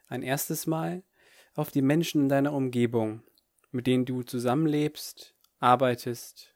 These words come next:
studierst, Freizeit verbringst, Familie, Freunde und so weiter. Wenn du diese Menschen vor dein inneres Auge holst, wer von ihnen könnte gerade eine gute Nachricht brauchen?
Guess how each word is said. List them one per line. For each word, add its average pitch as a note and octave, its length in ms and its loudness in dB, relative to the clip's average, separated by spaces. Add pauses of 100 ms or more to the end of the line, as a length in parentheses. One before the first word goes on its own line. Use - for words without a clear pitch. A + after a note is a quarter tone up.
(100)
studierst, A#2+ 840 -2 (460)
Freizeit A#2 540 0
verbringst, A#2 760 -8 (720)
Familie, E3 800 -2 (140)
Freunde B2 680 -4 (120)
und B2 200 -6
so C#3 120 -6
weiter. C3 400 -8 (2250)
Wenn A#2+ 140 -2
du B2 80 0
diese C#3 220 0
Menschen F3+ 680 0 (180)
vor B2+ 260 0
dein C#3 200 0
inneres C#3+ 480 -2
Auge B2+ 320 -6
holst, B2 600 -10 (760)
wer B2 160 2
von D#3 220 -2
ihnen F3+ 340 -4 (280)
könnte D3 220 -4
gerade D3+ 380 0
eine D3 220 -2
gute D#3+ 300 -4
Nachricht C3+ 480 -2
brauchen? B2+ 480 -14